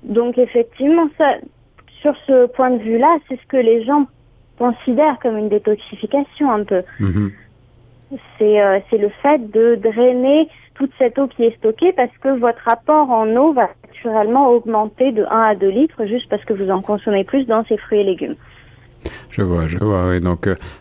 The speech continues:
Speaker 2: euh, finalement, le principe peut être, euh, peut être bon sur le papier, mais peut-être pas consommer que des jus non plus.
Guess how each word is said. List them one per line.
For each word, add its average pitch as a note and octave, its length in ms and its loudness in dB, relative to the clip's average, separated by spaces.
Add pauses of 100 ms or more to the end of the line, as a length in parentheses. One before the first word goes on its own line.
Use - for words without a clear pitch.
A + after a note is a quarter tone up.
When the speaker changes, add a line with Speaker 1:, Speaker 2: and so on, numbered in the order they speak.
(140)
Speaker 2:
euh, G#2 400 0 (340)
finalement, A#2 480 0
le A#2+ 100 0
principe A#2 540 -4
peut A2+ 200 0
être, G2+ 280 -4
euh, F#2 720 0 (420)
peut G#2+ 120 -2
être F#2 100 -4
bon A2 180 -2
sur A2 140 -6
le F#2+ 100 -2
papier, F#2+ 380 -4
mais G2 240 0
peut-être G2+ 400 -6 (200)
pas A#2+ 120 -2
consommer G#2+ 460 -2
que G#2+ 180 -4
des A2 220 -2
jus G2+ 140 -2
non G2+ 120 0
plus. F#2+ 280 -4